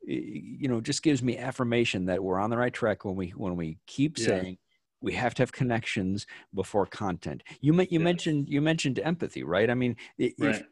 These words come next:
Speaker 1: if, if we tie emotions to what we're teaching, you're naturally
Speaker 2: Right.
Speaker 1: gonna remember it more, right?
Speaker 2: Yeah,
Speaker 1: So,
Speaker 2: absolutely.
Speaker 1: so you can't do that by, by being a fact finder. <laughs> I mean,
Speaker 2: Right.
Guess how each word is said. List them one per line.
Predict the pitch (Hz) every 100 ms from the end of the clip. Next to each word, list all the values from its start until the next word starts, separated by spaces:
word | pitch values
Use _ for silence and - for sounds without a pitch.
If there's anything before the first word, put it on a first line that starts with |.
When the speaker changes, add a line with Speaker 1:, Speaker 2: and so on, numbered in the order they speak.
| _
Speaker 1:
if, | 123 110 -
if | 120 -
we | 123 110
tie | - - 156 175
emotions | 180 147 131 127 160 185 - 90 78 73
to | - 107
what | 90
we're | 98
teaching, | 98 - 160 139 82 71 87 87
you're | 113 110
naturally | 123 170 196 - 151
Speaker 2:
Right. |
Speaker 1:
gonna | 139 131
remember | 113 107 117 117 92 69
it | 69
more, | 80 69 - 82
right? | 90 98 151 -
Speaker 2:
Yeah, | 190 - -
Speaker 1:
So, | - 120 110
Speaker 2:
absolutely. | 104 - 104 92
Speaker 1:
so | 113 -
you | 139 151
can't | - 185 196 139
do | 160 175
that | 127 104 110
by, | 110
by | 104 107 107 104 101
being | 110 107
a | 101
fact | - 107 98 -
finder. | - 73 65 69 - -
<laughs> | -
I | - - -
mean, | 107
Speaker 2:
Right. | 117